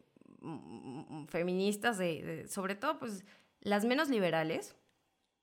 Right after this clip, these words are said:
que, que también tienen a lo mejor una visión menos individualista, están abrazando esta idea de que, pues, la pornografía nos ha hecho muchísimo daño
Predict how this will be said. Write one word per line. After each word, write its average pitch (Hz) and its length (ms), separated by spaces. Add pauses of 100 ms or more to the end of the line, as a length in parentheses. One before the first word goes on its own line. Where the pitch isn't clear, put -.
(1120)
que, - 180
que 208 240
también 202 480
tienen 208 340
a 180 60
lo 170 80
mejor 170 240
una 196 180
visión 180 280
menos 185 240
individualista, 156 760 (1120)
están 233 360
abrazando 240 420
esta 247 140
idea 214 180
de 226 120
que, 185 560 (240)
pues, 175 300
la 160 500 (240)
pornografía 170 580
nos 269 180
ha 269 40
hecho 269 160
muchísimo 247 520
daño 208 500